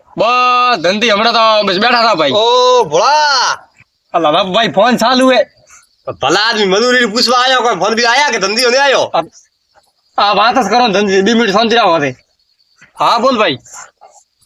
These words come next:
Speaker 2: મૂર્ખો છો એ કાં ભલા આદમી?
Speaker 1: હા. હા. મનુદીન મોહન ગણપતિ.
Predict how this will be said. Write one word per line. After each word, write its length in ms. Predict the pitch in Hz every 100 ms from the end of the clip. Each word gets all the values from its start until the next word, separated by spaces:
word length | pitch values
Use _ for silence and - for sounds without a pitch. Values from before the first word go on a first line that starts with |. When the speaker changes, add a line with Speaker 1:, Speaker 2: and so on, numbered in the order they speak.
| _ _ _ _ _ _
Speaker 2:
મૂર્ખો 380 | 156 226 - -
છો 120 | 220 254
એ 60 | 233
કાં 160 | 202
ભલા 160 | 147 165
આદમી? 300 | 147 127 110 - - _
Speaker 1:
હા. 320 | 156 247 185 - _ _ _ _ _ _ _ _ _ _ _ - - - _ _ -
હા. 280 | 170 190 143 107 - - _ _ _ _ _ _ _ - - - _ _ _ _ _ _ _ _ - _ _ _ _ _ _ _ - - _ - - _ _ _ _ _ _ _
મનુદીન 480 | 165 220 269 277 269
મોહન 420 | 240 247 269 277 277 269 - _ _ _ _ - - _ _ _ _ 247 _ _ _ _ _ - - - _
ગણપતિ. 500 | 165 180 220 214 285